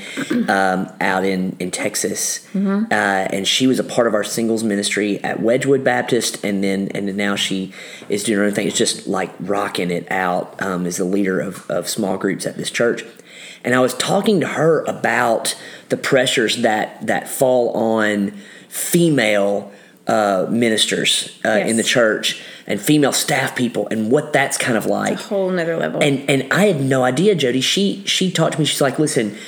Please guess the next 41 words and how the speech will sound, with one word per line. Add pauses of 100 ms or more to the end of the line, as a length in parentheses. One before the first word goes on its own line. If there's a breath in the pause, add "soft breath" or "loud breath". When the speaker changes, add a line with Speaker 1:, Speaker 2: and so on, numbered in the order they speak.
(360 loud breath)
Speaker 1:
Jeremy,
if
you,
if
you
have
an
outfit
that
you
wear
on
the
first
Sunday
of
the
month
and
then
you
turn
around
and
you
wear
the
same (340 loud breath)
button-down
shirt
on
the
last
Sunday
of
the
month,
no
one
notices.
Speaker 2:
Correct.